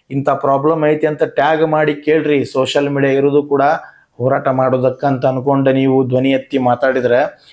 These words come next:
ಇವತ್ತು ಕರ್ನಾಟಕದೊಳಗೆ ಎಷ್ಟೋ ಸಮಸ್ಯೆಗಳು ಯಾವಾಗಲೋ ಬಗೆಹರಿದು ಹೋಗಿರ್ತಿತ್ತ. ಜನಗಳೇ, ಒಂದು ಕಿವಿ ಮಾತನ್ನ ಹೇಳ್ತಾ ಈ ವಿಡಿಯೋನ ಇಲ್ಲಿಗೆ ಮುಗಿಸ್ತಾ ಇದ್ದೀನಿ. ಬ್ರಿಟಿಷರು ಅಕ್ರಮವಾಗಿ ನಮ್ಮ ದೇಶಕ್ಕೆ ಬಂದು ಇಡೀ ದೇಶವನ್ನೇ ಲೂಟಿ ಮಾಡಿದ್ರು.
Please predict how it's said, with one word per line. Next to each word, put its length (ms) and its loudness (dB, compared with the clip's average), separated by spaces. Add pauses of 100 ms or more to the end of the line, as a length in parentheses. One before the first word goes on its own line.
ಇವತ್ತು 240 0
ಕರ್ನಾಟಕದೊಳಗೆ 720 0
ಎಷ್ಟೋ 280 -2
ಸಮಸ್ಯೆಗಳು 840 0 (260)
ಯಾವಾಗಲೋ 480 2
ಬಗೆಹರಿದು 380 2
ಹೋಗಿರ್ತಿತ್ತ. 520 0 (540)
ಜನಗಳೇ, 460 2
ಒಂದು 220 0
ಕಿವಿ 240 0
ಮಾತನ್ನ 300 0
ಹೇಳ್ತಾ 440 0 (180)
ಈ 60 0
ವಿಡಿಯೋನ 300 0
ಇಲ್ಲಿಗೆ 380 0
ಮುಗಿಸ್ತಾ 420 -2
ಇದ್ದೀನಿ. 400 -6 (460)
ಬ್ರಿಟಿಷರು 640 0
ಅಕ್ರಮವಾಗಿ 720 0
ನಮ್ಮ 340 -2
ದೇಶಕ್ಕೆ 420 0
ಬಂದು 500 -2
ಇಡೀ 280 -2
ದೇಶವನ್ನೇ 560 2
ಲೂಟಿ 260 0
ಮಾಡಿದ್ರು. 440 -4